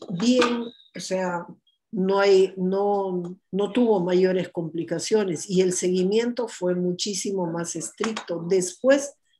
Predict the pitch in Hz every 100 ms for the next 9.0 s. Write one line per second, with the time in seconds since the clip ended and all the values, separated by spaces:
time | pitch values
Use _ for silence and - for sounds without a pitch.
0 | _ 226 180 175 175 170 185 196 - 190
1 | 165 156 175 190 - - - - - -
2 | 175 202 190 214 196 220 247 240 214 190
3 | 185 247 247 220 196 185 180 175 180 170
4 | 220 214 202 185 180 202 196 190 220 214
5 | 196 190 - 208 202 196 196 214 214 190
6 | 185 _ _ _ - 196 196 196 185 175
7 | 175 233 185 208 277 269 190 170 156 160
8 | 196 190 180 151 147 143 151 147 135